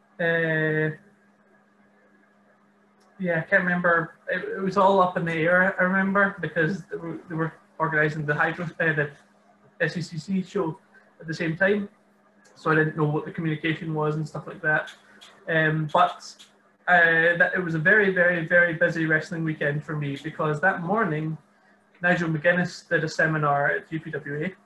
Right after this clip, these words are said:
which was incredible. He was a hero of mine, great technical wrestler. Taught me a couple of things that I still do to this day that day.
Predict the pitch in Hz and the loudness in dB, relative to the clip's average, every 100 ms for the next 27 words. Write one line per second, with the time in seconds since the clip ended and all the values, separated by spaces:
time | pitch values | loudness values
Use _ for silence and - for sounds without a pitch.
0 | _ _ _ _ _ _ _ _ _ _ | _ _ _ _ _ _ _ _ _ _
1 | _ _ 180 - - 156 151 156 147 151 | _ _ -16 -10 -6 -4 2 2 4 -2
2 | 170 165 143 147 175 156 151 151 147 165 | -4 -6 -6 -8 -6 -2 -2 -2 -2 -2
3 | 190 - _ _ _ _ _ - 160 151 | -4 -8 _ _ _ _ _ -4 -2 -2
4 | - 160 170 - 156 147 - - - _ | -4 -4 -6 -6 -2 -2 -4 -10 -12 _
5 | _ _ _ _ _ _ _ - 165 160 | _ _ _ _ _ _ _ -2 0 0
6 | 151 170 170 165 160 151 175 170 175 151 | 0 -2 -2 -2 -4 -4 -6 -4 -6 -2
7 | 156 151 156 156 - 156 156 156 175 226 | -2 -4 -6 -8 -6 -4 -2 -2 -4 -4